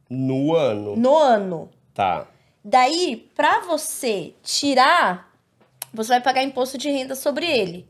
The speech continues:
Speaker 1: Hum.
Speaker 2: Que tudo, nanã, vai co-, vai comer uns dois por cento. Então, logo, você tem de um milhão, cem mil ao ano.
Speaker 1: Tá.
Speaker 2: Cem mil dividido por mês.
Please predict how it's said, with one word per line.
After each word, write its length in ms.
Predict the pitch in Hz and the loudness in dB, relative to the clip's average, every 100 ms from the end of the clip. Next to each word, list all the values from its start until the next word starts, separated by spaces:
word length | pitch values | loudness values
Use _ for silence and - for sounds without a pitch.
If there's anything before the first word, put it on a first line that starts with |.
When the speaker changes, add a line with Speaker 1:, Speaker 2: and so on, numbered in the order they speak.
| - | -14
Speaker 1:
Hum. 520 | 113 107 107 107 101 | -12 -12 -12 -10 -8
Speaker 2:
Que 100 | 320 | -8
tudo, 440 | - 427 480 370 | -4 0 2 2
nanã, 280 | 330 311 302 | 2 4 2
vai 160 | 294 302 | 2 0
co-, 240 | - 330 | 0 -4
vai 180 | 254 302 | 0 0
comer 260 | 320 294 285 | 0 -2 0
uns 180 | 302 254 | -2 -4
dois 300 | 247 320 359 | 0 0 0
por 220 | - 453 | -6 -6
cento. 480 | - 233 175 185 - | -2 -2 -4 -10 -12
Então, 320 | 226 285 269 | -4 -2 0
logo, 380 | 269 311 311 247 | 2 2 0 -2
você 340 | 214 220 269 | -8 -6 -4
tem 300 | 247 277 247 | -4 -4 -4
de 140 | 226 233 | -4 -4
um 100 | 240 | -4
milhão, 580 | 226 214 214 226 339 508 | -4 0 2 2 0 -8
cem 640 | - - - - 311 381 339 | -10 -8 -8 -4 -4 -4 -4
mil 320 | 294 320 359 | -2 -2 0
ao 220 | 370 339 | 0 0
ano. 460 | 247 190 165 160 156 _ _ _ | 2 0 -2 -10 -16 _ _ _
Speaker 1:
Tá. 400 | - 110 87 87 _ _ _ _ _ _ | -2 0 -2 -6 _ _ _ _ _ _
Speaker 2:
Cem 420 | - 339 359 339 | -6 -4 -2 -2
mil 380 | 294 320 403 392 | -2 -2 -2 -4
dividido 880 | 277 302 302 240 269 302 320 339 | -6 -8 -8 -6 -4 -4 -4 -8
por 360 | - 302 294 294 | -6 0 2 2
mês. 840 | 262 247 196 165 165 - - - | 0 -4 -4 -6 -10 -14 -14 -16